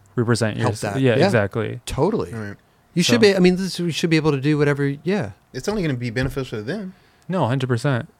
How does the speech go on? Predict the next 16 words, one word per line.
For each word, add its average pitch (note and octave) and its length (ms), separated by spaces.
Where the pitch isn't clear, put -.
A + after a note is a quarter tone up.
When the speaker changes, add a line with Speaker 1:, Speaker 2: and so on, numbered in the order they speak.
Speaker 3:
I A2+ 80
mean, A2 320
if A#2+ 160
you're D3+ 100
doing E3+ 180
your C3+ 120
own C3 180
YouTube A#2+ 460
and G2+ 280
they A#2 120
have A#2 120
nothing A2 340
to G2+ 60
do F#2+ 200
with F#2+ 140
it, G2 120